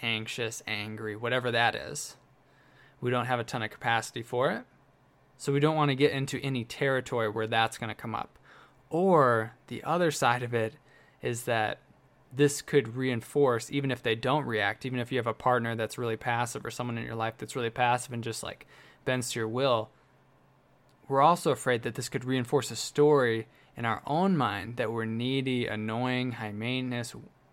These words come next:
high maintenance, weak, et cetera. And it's almost always gonna drill down into the fact that we do not wanna get left. And so this almost always comes back to a-, attachment theory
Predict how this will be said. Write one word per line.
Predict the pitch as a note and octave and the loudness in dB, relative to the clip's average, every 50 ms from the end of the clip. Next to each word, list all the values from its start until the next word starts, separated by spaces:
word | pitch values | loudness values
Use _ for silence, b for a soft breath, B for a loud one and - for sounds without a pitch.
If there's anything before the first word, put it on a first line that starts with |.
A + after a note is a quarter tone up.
| _ _ _ | _ _ _
high | - - - C3+ C3 C3 | -14 -6 -4 -2 -2 -2
maintenance, | B2 A#2 A#2 A#2+ B2 A#2+ B2 B2+ B2+ B2 B2 - - - b b b b b b _ - | -2 -2 -2 -2 -2 -2 -2 -4 -4 -4 -6 -8 -14 -16 b b b b b b _ -8
weak, | A#2+ A#2+ B2 B2 B2 B2 A#2+ A#2+ - - - _ _ _ _ - | -4 -2 -2 -2 -2 -4 -6 -8 -16 -20 -20 _ _ _ _ -20
et | A#2+ - | -18 -6
cetera. | - C#3+ C3+ - - - - - - - - - - _ _ _ _ _ _ _ - | -2 -2 -2 -2 -2 -6 -10 -12 -14 -18 -20 -20 -20 _ _ _ _ _ _ _ -8
And | C#3 C3+ B2+ - _ _ _ _ _ _ _ - | -6 -6 -8 -10 _ _ _ _ _ _ _ -14
it's | D3 C#3+ - | -14 -8 -4
almost | D#3+ E3 E3 D#3 C3+ - | -2 0 2 0 0 0
always | - D3 D#3 D#3+ D#3 C#3+ C#3+ | 2 4 4 4 4 2 2
gonna | - C#3+ C3 B2 A#2 A2+ - - _ _ _ _ _ _ _ _ _ E3+ | 2 2 2 2 -2 -4 -6 -12 _ _ _ _ _ _ _ _ _ -10
drill | C#3 C3 C3 C#3 C3+ C3 | -6 0 4 6 6 6
down | B2 B2+ A#2+ A#2 A#2 A#2 A2+ - | 6 4 4 4 4 2 0 -2
into | A#2 A#2 A#2 - B2+ A#2+ | -4 -6 -4 -4 -4 -4
the | A#2 A2+ | -4 -6
fact | - - B2 A#2 A#2 - - | -2 2 2 2 2 2 -2
that | A2+ A2 | -4 -4
we | A#2 B2 C3 C3 C3 | -4 -4 -4 -4 -2
do | C3 C3 B2 | -2 -2 -2
not | A#2+ A#2+ A2+ A#2 - A#2 | 0 0 0 0 -2 -2
wanna | A#2 A2+ A2 A2 A2 A2 | -6 -6 -4 -4 -4 -6
get | G#2+ - A2 G#2 - - - - | -4 -2 -4 -4 -4 -6 -12 -6
left. | A2+ G2 D2+ C#2 - - - - - - - _ _ _ _ _ _ - | -4 -4 -4 -4 -8 -12 -18 -20 -20 -20 -20 _ _ _ _ _ _ -12
And | B2 - | -4 -2
so | C3+ C3+ | -2 0
this | C3 C3 A#2 - | 0 -2 -2 -2
almost | - D3 D#3 D#3+ D3 - | -2 0 0 0 0 2
always | - C#3+ D3+ D3+ C#3 - | 4 6 8 8 6 4
comes | - C3+ B2+ A#2+ | 0 -2 -2 -2
back | - - B2 A#2+ A#2+ A#2+ - | 0 2 2 2 2 0 -4
to | - B2+ A#2 - | -6 -6 -4 -4
a-, | A#2 A2+ - _ _ _ _ _ _ _ _ _ _ _ b b b b b b D3 | -6 -10 -12 _ _ _ _ _ _ _ _ _ _ _ b b b b b b -10
attachment | B2 - - C3+ B2+ B2+ - - C3 A#2+ A2 - | -8 -2 2 2 2 2 2 -2 -6 -6 -4 -4
theory | C3 A#2 A2 G2+ G2+ G#2 G2+ A2+ A#2 | -4 -2 -2 -2 -4 -6 -6 -8 -12